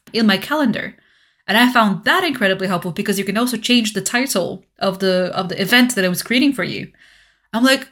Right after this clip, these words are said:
"Oh, actually, I think that's the trick for me, is actually instead of having a never-ending list of tasks, I'm going to set a space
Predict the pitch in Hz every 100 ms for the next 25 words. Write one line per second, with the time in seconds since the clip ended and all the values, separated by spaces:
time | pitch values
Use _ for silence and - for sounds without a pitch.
0 | - 262 302 320 330 311 302 254 196 196
1 | 240 285 - - 202 190 190 247 214 254
2 | 269 - - 233 - 294 - 220 180 151
3 | 208 - _ _ _ _ - 214 - -
4 | 269 - 247 247 262 285 247 254 226 220
5 | 214 208 202 226 247 247 233 226 208 202
6 | 190 190 214 196 - 190 302 277 214 -
7 | - - - - - - 220 285 277 262
8 | 247 214 - 254 - - - - - _
9 | _ _ _ _ _ - 196 - - 277
10 | 233 - -